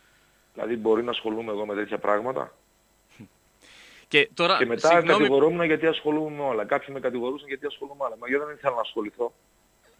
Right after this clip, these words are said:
Speaker 2: Μισό
Speaker 1: Το έκανα
Speaker 2: λεπτό.
Speaker 1: για καλό
Speaker 2: Δεν
Speaker 1: της ομάδας.
Speaker 2: υπήρχε ένας στην ομάδα που να ασχοληθεί με αυτό;
Speaker 1: Υπήρχανε, υπήρχανε.
Speaker 2: Και τι
Speaker 1: Προσπαθούσαν.
Speaker 2: κάνανε;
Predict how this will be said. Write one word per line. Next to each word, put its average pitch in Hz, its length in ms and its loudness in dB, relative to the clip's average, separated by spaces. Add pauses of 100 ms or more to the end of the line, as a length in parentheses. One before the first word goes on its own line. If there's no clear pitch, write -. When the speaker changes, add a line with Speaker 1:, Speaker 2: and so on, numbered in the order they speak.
(160)
Speaker 2:
Μισό 185 180 2
Speaker 1:
Το 254 80 8
έκανα 269 40 6
Speaker 2:
λεπτό. 147 140 4
Speaker 1:
για - 80 4
καλό - 180 2
Speaker 2:
Δεν 240 160 6
Speaker 1:
της 247 100 0
ομάδας. 233 240 2
Speaker 2:
υπήρχε 196 180 4
ένας 220 240 0
στην 180 160 -8
ομάδα 175 280 -2
που 180 100 -12
να 180 100 -2
ασχοληθεί 143 400 -8
με 160 80 -12
αυτό; 113 300 -14 (1700)
Speaker 1:
Υπήρχανε, - 580 -2 (100)
υπήρχανε. - 320 -14 (220)
Speaker 2:
Και 240 120 -10
τι 113 120 -4
Speaker 1:
Προσπαθούσαν. 127 340 0
Speaker 2:
κάνανε; - 200 -12